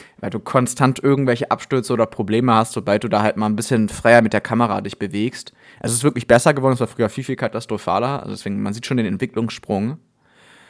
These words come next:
Ähm, aber so welche Geschichten wie zum Beispiel, du willst eine Quest aufnehmen und dann kommt der N P C nicht, der die, also der, der dich begleiten soll. Und dann musst du eine Stunde warten, musst dann halt irgendwie,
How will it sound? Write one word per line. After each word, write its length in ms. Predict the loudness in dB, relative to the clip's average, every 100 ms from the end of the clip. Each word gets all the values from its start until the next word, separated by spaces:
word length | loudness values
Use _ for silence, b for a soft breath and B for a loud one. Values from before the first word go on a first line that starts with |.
| b b b _ 2
Ähm, 560 | 2 2 0 -2 -4 -10 _ _ _
aber 180 | -2 0
so 140 | 2
welche 160 | 0 0
Geschichten 520 | -2 -2 -2 -2 -2
wie 80 | -2
zum 180 | -2 0
Beispiel, 200 | 0 -2
du 80 | -4
willst 180 | -4
eine 80 | -6
Quest 320 | 0 2 2
aufnehmen 540 | 2 2 2 4 2 0 b b b b -8
und 140 | -4
dann 80 | -2
kommt 180 | 0 2
der 60 |
N 100 | 2
P 100 | 0
C 200 | -6 -4
nicht, 200 | -6 -4
der 120 | -6
die, 260 | -4 -4 -6 -8 -10
also 220 | -6 -6 -4
der, 160 | -4
der 100 | -4
dich 180 | -6 -6
begleiten 400 | 6 8 8 6
soll. 280 | 0 -2 -2
Und 60 | 0
dann 100 | 0
musst 140 | 0
du 40 |
eine 80 | -4
Stunde 300 | -2 0 2
warten, 320 | 6 4 4
musst 260 | -4 -6 -4
dann 140 | -2
halt 160 | -2 -4
irgendwie, 220 | -6 -8